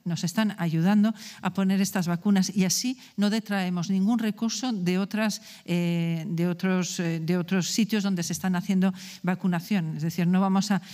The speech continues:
a dedicar vacunas de enfermeras que estén, que puedan estar en centros de vacunación masivo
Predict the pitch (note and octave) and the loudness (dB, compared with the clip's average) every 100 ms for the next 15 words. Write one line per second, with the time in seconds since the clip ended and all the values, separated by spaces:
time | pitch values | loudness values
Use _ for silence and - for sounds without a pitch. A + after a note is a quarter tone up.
0 | - - F#3 F#3 F#3 G#3 E3+ E3 F#3 F3+ | -10 -2 0 2 0 -2 -4 -4 -2 0
1 | F3 F#3 - F3+ G3 F3+ E3+ - - - | 0 -2 0 2 2 2 -2 -6 -16 -4
2 | E3+ - G3 G3 F#3+ D#3+ F3 F#3+ F#3+ F#3 | -4 0 2 2 0 -2 -2 0 2 2
3 | F#3 F#3 F3 D#3+ F3+ F3 F#3 F#3 F#3 F3+ | 0 -2 -2 -4 -2 -2 0 0 0 0
4 | G3 F#3 F3+ - G3 | 2 2 2 0 0